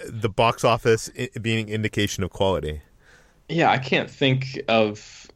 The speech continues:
Speaker 2: uh, any time when that's really been true. I think it's just coincidental when it happens to coincide, but I think Valerian is a good example, Peter. I didn't even see that movie. Uh, I haven't got a chance to yet, but I know a lot of people talking about how ambitious that film was and how,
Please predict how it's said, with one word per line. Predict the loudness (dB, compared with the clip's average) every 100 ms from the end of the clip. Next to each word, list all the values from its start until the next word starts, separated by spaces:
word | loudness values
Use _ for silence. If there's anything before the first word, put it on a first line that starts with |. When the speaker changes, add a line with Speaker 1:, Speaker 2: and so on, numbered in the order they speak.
| _ -6
Speaker 2:
uh, | -4 -2
any | 0 2 0
time | 0 0 2 2
when | 2
that's | 2 -2 -6 -2
really | 0 2
been | 2 0
true. | 0 4 6 6
I |
think | 4 2
it's | 0 -2
just | -6 -6
coincidental | -6 0 2 2 0 0 4 6 6 4
when | 2
it | 2 0 -6
happens | -2 0 0 0 -4 -6
to | -2 0 2 -2 -6 -8
coincide, | 0 2 2 2 2 4
but | 4
I | 4
think | 2 -4 -6
Valerian | -6 0 2 4 2 0
is | 0
a |
good | 2 2
example, | 2 0 0 -2
Peter. | 2 2
I | 4 2
didn't | 0 0
even | 0 -2
see | 0
that | 2 2
movie. | -2 0 -2 -2 -6 -8
Uh, | -4 -2 -2
I | -2
haven't | -2 -2
got | -2
a | -4
chance | -6 -6 -4
to | -2
yet, | -2 0
but | 0
I |
know | 0 2 2
a |
lot | 2 2
of | 0
people | -2 -4 -4
talking | -4 -4 -4
about | -4 -4 -4
how | -2 -2
ambitious | -2 0 2 0
that | 0 -2
film | 2 2
was | 4 2 0
and | -2
how, | 0 0